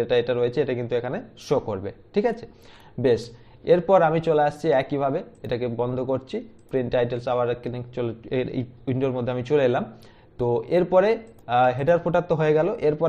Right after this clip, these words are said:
আমি চলে আসছি এখানে একটু নিচের দিকের এই অংশগুলো আপনাদের দেখাই। যেমন দেখুন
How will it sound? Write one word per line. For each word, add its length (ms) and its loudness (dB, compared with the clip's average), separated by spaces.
আমি 180 -2
চলে 200 4
আসছি 240 -6
এখানে 240 -4
একটু 120 -6
নিচের 280 0
দিকের 240 2
এই 120 6
অংশগুলো 380 0
আপনাদের 320 -4
দেখাই। 300 0
যেমন 140 -2
দেখুন 160 0